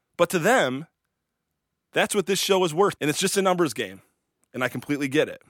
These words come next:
But obviously, four dollars isn't anywhere near enough coin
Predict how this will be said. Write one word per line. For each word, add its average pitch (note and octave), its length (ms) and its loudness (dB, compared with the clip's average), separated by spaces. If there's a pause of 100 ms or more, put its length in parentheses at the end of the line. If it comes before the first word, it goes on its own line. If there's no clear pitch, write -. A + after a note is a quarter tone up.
(1700)
But D3+ 180 -4
obviously, D#3 640 0
four C#3+ 300 2
dollars C3+ 400 2
isn't C3+ 260 -8
anywhere E3 420 4
near F3+ 400 0
enough B2 300 0
coin A2+ 480 0